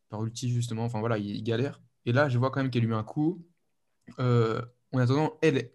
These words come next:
et en fait, il y a deux choses. Déjà, le coup, il fait, voilà, il fait mouche, on va dire. Dans l'instant T, euh, bah, il fait ce qu'il faut faire, c'est-à-dire, il blesse Ulti, Ulti, elle se retrouve, euh, tête contre le sol, euh, K O. Enfin, K O pour un temps, quoi.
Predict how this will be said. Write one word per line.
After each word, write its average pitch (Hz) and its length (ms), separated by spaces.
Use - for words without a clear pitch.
et 127 140
en 131 40
fait, 175 160
il 127 40
y - 20
a - 20
deux 135 100
choses. 117 360
Déjà, 147 180
le 156 120
coup, 160 140
il 143 60
fait, 120 260
voilà, 110 160
il 98 180
fait 113 140
mouche, 143 300
on 110 40
va 104 60
dire. 120 240
Dans 113 160
l'instant 123 360
T, 123 420
euh, 120 280
bah, 113 220
il 104 100
fait 127 200
ce 120 100
qu'il 104 240
faut 113 140
faire, 151 260
c'est-à-dire, 113 420
il 113 160
blesse 123 240
Ulti, 123 240
Ulti, 120 200
elle 120 60
se 120 60
retrouve, 117 260
euh, 107 140
tête 123 200
contre 120 240
le 113 60
sol, 127 320
euh, 104 220
K 117 100
O. 143 360
Enfin, 110 100
K 110 100
O 110 100
pour 104 200
un 107 40
temps, 143 180
quoi. 147 340